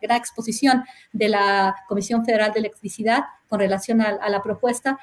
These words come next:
me parece importantísimo y me parecía un atraco. Me parece que, bueno, todavía hay un atraco lo que, lo que se decidió, no nada más en el sector eléctrico,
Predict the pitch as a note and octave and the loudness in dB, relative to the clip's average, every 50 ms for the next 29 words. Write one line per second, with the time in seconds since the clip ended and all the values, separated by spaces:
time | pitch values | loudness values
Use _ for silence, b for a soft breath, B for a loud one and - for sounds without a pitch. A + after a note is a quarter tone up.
0 | B - A3 G#3 G#3+ G#3 G#3 G#3 G#3 - A#3 A3+ A3+ A3 G3 - G#3 F#3 F#3+ - | B -4 -4 -4 -2 0 -2 -2 -2 -2 -4 -4 -4 -6 -6 -2 -4 -4 -4 -4
1 | G#3+ - D4 C#4 - - C#4+ D#4 C#4 A3+ G3 F#3+ - F#3 F#3 F3+ - - G#3+ G#3 | -6 -2 -2 -2 0 2 2 2 2 2 0 0 -2 -4 -4 -4 -4 -4 -2 -2
2 | G#3+ G#3 G3 - - G3+ F#3 - - - _ _ _ - G#3+ A3 G#3+ G#3+ G#3+ G#3+ | -2 -2 -4 -2 -2 -2 -4 -4 -6 -16 _ _ _ -2 2 2 2 4 4 4
3 | A3+ A#3+ A#3 - B3 A#3+ A#3+ - _ - F#3+ E3+ F3+ G3+ F#3+ F3 - - - A#3 | 4 2 2 0 -4 -6 -6 -8 _ -4 -4 -2 0 0 0 -2 -2 0 0 2
4 | A3+ A3 A3 B3 A#3+ G#3+ - - b b b b b b b - G#3+ G#3+ - A3+ | 2 2 2 2 2 0 0 -4 b b b b b b b -2 0 2 2 4
5 | A#3+ A#3+ A#3 A#3 A3+ G#3+ A3 - A3 A3 G3+ F#3+ - - G3 - G#3+ G#3 G#3 G#3+ | 4 2 2 2 0 -2 -2 -2 -2 -2 -2 -4 -6 -8 -8 -6 -4 -4 -4 -6
6 | - - G3 G3 F#3 - - G3+ F#3 G3 F3+ F3 F#3 G3 G#3 G#3+ G#3 G#3+ G#3+ G#3+ | -8 -6 -6 -6 -8 -8 -8 -10 -8 -6 -6 -6 -6 -6 -4 -2 -2 -2 -2 -2
7 | G#3 - A3+ G3+ G3 - - - - A3+ A3+ A3+ B3+ C4+ C4 - C#4+ C#4 - C#4+ | -4 -4 -4 -4 -6 -6 -8 -6 -2 0 0 0 0 -2 -4 -4 -8 -4 -4 -4
8 | C#4+ | -4